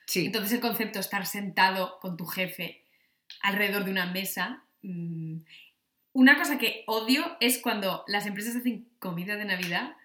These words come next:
Speaker 2: y se convierte en una tarde buena de empresa. Esto ya es el no va más de lo rancio.
Speaker 1: Bueno, ya,
Speaker 2: <laughs>
Speaker 1: ya, ya.
Speaker 2: Pero sí que es verdad que en los últimos años o, o bien no teníamos ningún evento, a lo mejor simplemente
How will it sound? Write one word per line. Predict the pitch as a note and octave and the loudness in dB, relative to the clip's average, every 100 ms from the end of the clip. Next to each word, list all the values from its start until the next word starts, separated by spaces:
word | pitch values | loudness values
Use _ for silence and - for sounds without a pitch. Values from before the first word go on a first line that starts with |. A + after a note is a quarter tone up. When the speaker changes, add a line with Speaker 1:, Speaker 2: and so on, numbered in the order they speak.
| _ | _
Speaker 2:
y | B3+ | 4
se | B3 A#3+ | 6 4
convierte | G#3+ G3+ A3+ A#3+ B3 - A3 | 0 2 4 4 2 0 0
en | A#3 C4+ D4 - _ | 4 4 2 -10 _
una | A#3 A3+ A#3 | 0 4 8
tarde | B3 A3 A3 | 8 8 6
buena | A3+ C4 C4 | 8 10 10
de | |
empresa. | A#3 A#3 A#3 B3 A3+ D3 - - - _ - - - | 10 8 8 8 8 4 2 -8 -20 _ -20 -20 -8
Esto | F#3 | -2
ya | G#3 G3+ G#3 | 4 8 10
es | B3 - | 10 6
el | A#3 G#3 | 2 2
no | A3 | 2
va | A#3+ | 4
más | A#3 B3+ | 8 8
de | B3 | 8
lo | A3 | 6
rancio. | G3+ A#3 B3+ - F#3 | 8 10 10 10 8
Speaker 1:
Bueno, | F3 E3 E3 G3 E3 - E3+ | 10 10 8 6 4 0 2
ya, | E3+ E3+ D#3 D3 - | 6 6 6 4 -4
Speaker 2:
<laughs> | |
Speaker 1:
ya, | E3 D#3 D3 C#3 - - - | -2 0 0 -2 -10 -14 -14
ya. | C#3 C#3+ | -8 2
Speaker 2:
Pero | B3 B3 | 4 4
sí | B3 C4 | 2 0
que | |
es | D#4+ | 0
verdad | E4+ E4+ F4 | 2 2 2
que | C#4+ | 2
en | |
los | A#3+ A3+ | 2 2
últimos | A#3+ B3+ C#4+ C4+ | -2 0 0 2
años | C#4+ C#4+ C#4 C#4 - | 2 2 2 -2 -10
o, | - G#3+ G#3+ - _ - | -4 -4 -4 -10 _ -2
o | A3 | 4
bien | B3+ E4 | 4 4
no | G4 | 2
teníamos | C#4+ C4 A#3 G#3+ | 2 4 2 0
ningún | G3+ G3+ G3+ - _ _ | -6 -6 -6 -8 _ _
evento, | - G3 F#3 F#3 G3 B3 - - | -6 -2 -2 -2 -2 -4 -4 -2
a | |
lo | G3+ | -2
mejor | F#3+ G3 F#3+ | -4 -6 -6
simplemente | A3+ G#3 G#3 G3+ G3 F#3 E3+ - | -6 -6 -2 -2 0 0 -2 -10